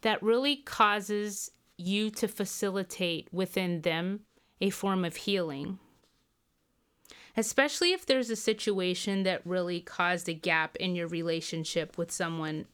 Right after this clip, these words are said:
such as a pastor or a leader in the church. If they are not able to apologize, this shows a sense of pride. This shows that they are right fighters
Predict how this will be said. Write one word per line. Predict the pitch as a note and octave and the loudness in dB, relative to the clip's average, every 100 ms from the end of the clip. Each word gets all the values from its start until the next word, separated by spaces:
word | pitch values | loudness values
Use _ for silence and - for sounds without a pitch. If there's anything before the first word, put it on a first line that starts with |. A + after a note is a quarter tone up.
| - | -12
such | - F#3+ F3 F3+ | -2 0 0 -2
as | E3 | -2
a | F3 | -2
pastor | F3+ E3+ - - E3+ | 2 0 -2 -4 -4
or | - F3 | -2 -2
a | E3+ | -2
leader | E3 E3+ E3 | -4 -4 -4
in | D#3 D#3+ | -4 -6
the | E3 | -6
church. | - E3+ D3 - - - _ _ _ _ _ _ _ _ _ _ - - _ _ _ _ _ - - - - | -6 -6 -6 -8 -18 -20 _ _ _ _ _ _ _ _ _ _ -20 -20 _ _ _ _ _ -20 -20 -20 0
If | A#3 G3+ - | 0 2 4
they | A3+ C4 | 6 6
are | C#4+ | 4
not | C4+ A#3+ - | 4 2 2
able | G#3 G3+ G#3 | 2 2 -2
to | - F#3 | 0 0
apologize, | F3 - D#3 E3+ E3+ G#3+ A3+ B3 A#3+ - | 0 0 0 0 2 2 4 0 -4 -10
this | E3 E3 A3 B3 | -4 4 4 4
shows | - G#3 G3+ G3 - | 2 2 2 -2 -4
a | F3+ | -4
sense | - F3+ F3+ | -2 -2 -2
of | E3 - | -6 -6
pride. | - E3 C#3 - F#3 - _ _ _ _ _ _ _ - | 0 2 0 -6 -12 -18 _ _ _ _ _ _ _ 2
This | A3+ A#3+ | 2 4
shows | - A3+ A3 A3 G#3+ - | 2 2 4 0 -4 -2
that | F#3 F3 D3+ - - _ _ _ _ _ - | 0 0 -4 -10 -16 _ _ _ _ _ -10
they | E3+ G3 | 2 4
are | G#3 F#3 | 6 4
right | E3+ F3+ G3 | 4 4 2
fighters | - G#3 G#3 A3 A#3 A#3+ A#3 - | 2 2 2 2 0 0 -6 -10